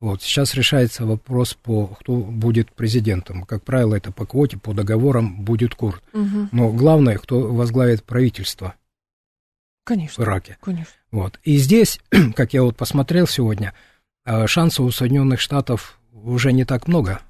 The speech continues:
Speaker 1: рулить
Speaker 2: Прод-,
Speaker 1: этим.
Speaker 2: продвинуть своих, да.
Speaker 1: Да, больше здесь шансов у Ирана. Что может делать Соединённые Штаты в этой обстановке?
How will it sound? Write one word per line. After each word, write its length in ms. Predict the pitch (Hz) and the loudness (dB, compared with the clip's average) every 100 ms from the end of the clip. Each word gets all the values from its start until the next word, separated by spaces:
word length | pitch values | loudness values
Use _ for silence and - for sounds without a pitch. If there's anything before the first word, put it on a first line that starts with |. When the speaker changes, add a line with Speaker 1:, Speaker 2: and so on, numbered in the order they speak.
| - | -4
Speaker 1:
рулить 340 | 135 147 123 | 2 4 4
Speaker 2:
Прод-, 100 | 123 104 | 2 0
Speaker 1:
этим. 240 | 104 104 | -2 -2
Speaker 2:
продвинуть 440 | 208 190 190 175 | 0 2 2 2
своих, 360 | - 185 165 165 | 0 2 2 4
да. 160 | 175 156 | 4 6
Speaker 1:
Да, 220 | 135 101 | 4 4
больше 400 | 120 196 - 156 | 4 4 6 2
здесь 220 | 139 139 | 4 4
шансов 640 | - 165 - 135 123 - _ _ - | 4 2 2 0 -2 -6 _ _ 0
у 340 | 135 135 120 - _ | 4 4 0 -8 _
Ирана. 380 | 151 147 113 92 _ _ _ _ _ _ _ _ | 2 4 4 0 _ _ _ _ _ _ _ _
Что 180 | - 190 | 4 6
может 260 | 165 147 | 6 6
делать 280 | 143 131 120 | 4 4 2
Соединённые 440 | 127 123 123 120 | 2 2 4 2
Штаты 280 | - 117 110 | 0 -4 -2
в 40 | 110 | -2
этой 180 | 101 107 | -2 -4
обстановке? 640 | - 113 110 95 _ | -4 -2 -2 -4 _